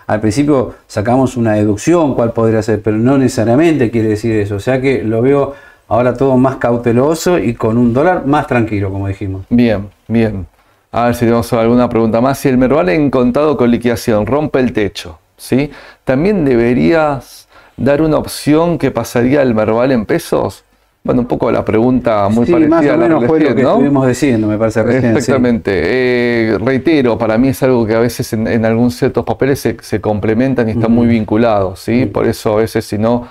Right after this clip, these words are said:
Speaker 2: hay otros instrumentos más vinculados directo a tasa o a peso,
Speaker 1: Ujú.
Speaker 2: eh, que capaz puede no pasar por una acción
Speaker 1: Sí.
Speaker 2: argentina. Pero
Speaker 1: Exactamente.
Speaker 2: igualmente tampoco es que veo mal a las acciones argentinas, pero sí pueden tomarse un descanso o una tomita de ganancias.
Speaker 1: Bien.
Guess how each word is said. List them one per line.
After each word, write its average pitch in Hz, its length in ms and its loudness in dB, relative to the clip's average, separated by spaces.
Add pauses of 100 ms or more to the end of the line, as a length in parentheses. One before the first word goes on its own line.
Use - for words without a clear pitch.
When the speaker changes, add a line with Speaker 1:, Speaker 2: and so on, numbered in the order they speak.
(100)
Speaker 2:
hay 131 200 0
otros 110 260 -2
instrumentos 110 480 -2
más 110 120 0
vinculados 104 420 0
directo 101 520 -2 (220)
a 98 180 -4
tasa 127 380 -2
o 107 120 0
a 107 80 -6
peso, 139 580 -2 (100)
Speaker 1:
Ujú. 95 220 -10
Speaker 2:
eh, 98 440 -2
que 95 220 -2
capaz 110 360 -4
puede 113 220 0
no 107 140 0
pasar 104 260 -4
por 104 100 0
una 101 100 -2
acción 110 180 0
Speaker 1:
Sí. 104 40 0
Speaker 2:
argentina. 104 540 -4 (160)
Pero 101 120 -4
Speaker 1:
Exactamente. 139 320 2
Speaker 2:
igualmente 160 420 0
tampoco 135 380 -2
es - 40 -6
que 120 120 -2
veo 120 140 4
mal 120 180 2
a 113 80 2
las 107 200 -6
acciones 110 360 -2
argentinas, 98 520 -4
pero 110 160 0
sí 143 160 -2
pueden 143 240 0
tomarse 120 320 0
un 117 60 2
descanso 123 480 -2
o - 20 0
una 110 140 -4
tomita 104 320 -4
de 107 80 -4
ganancias. 101 640 -10
Speaker 1:
Bien. 95 280 -6